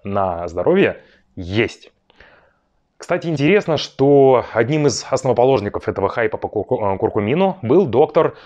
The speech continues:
а, Барат Агравал, американский биохимик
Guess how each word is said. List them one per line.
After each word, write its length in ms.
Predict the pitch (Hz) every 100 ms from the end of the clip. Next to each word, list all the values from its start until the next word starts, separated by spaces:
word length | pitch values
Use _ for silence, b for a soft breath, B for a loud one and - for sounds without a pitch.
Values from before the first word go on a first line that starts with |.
| B _
а, 200 | 101 98
Барат 420 | 95 101 123 -
Агравал, 640 | 123 104 98 95 80 78 _ -
американский 540 | 107 104 127 113 110
биохимик 640 | 95 98 - 175 165 -